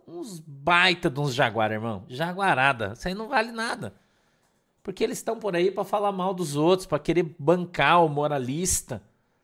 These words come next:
Entendeu? Pra querer mos-, achar que é mais santo que você, porque ele anda de terno e você anda de bermuda. Ah, você anda de bermuda, você vai pro inferno.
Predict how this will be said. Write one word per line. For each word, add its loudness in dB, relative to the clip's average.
Entendeu? 0
Pra -4
querer 2
mos-, -4
achar 2
que 2
é 0
mais 0
santo -2
que -8
você, -2
porque -6
ele 0
anda -6
de -8
terno 2
e -2
você -4
anda 0
de -4
bermuda. 0
Ah, 2
você -8
anda -8
de -6
bermuda, -4
você -6
vai -2
pro -14
inferno. -8